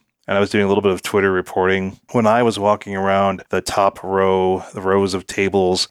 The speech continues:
it was a lot of what I just said, which is perhaps unsurprising. I didn't see a lot of Grief up there.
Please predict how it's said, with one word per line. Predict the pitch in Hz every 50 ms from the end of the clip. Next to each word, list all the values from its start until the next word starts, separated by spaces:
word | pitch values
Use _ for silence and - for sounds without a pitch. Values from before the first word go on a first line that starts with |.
| -
it | - 107 110 - -
was | 98 101 101 101 104 101
a | 107 95
lot | 95 95 95 98 92 -
of | 98 95
what | 95 92
I | 92 92
just | 82 90 90 -
said, | 90 82 73 67 - _ _ _ _
which | - - - -
is | 95 85 - - - _ - _
perhaps | - - 104 104 101 95 - -
unsurprising. | - 98 95 - - - - 101 90 87 85 82 78 76 - -
I |
didn't | 101 117 127 139 127
see | - 139
a | 127
lot | 120 117 113
of | 107 -
Grief | - 107 104 104 - -
up | 87 - -
there. | - 78 76 87 110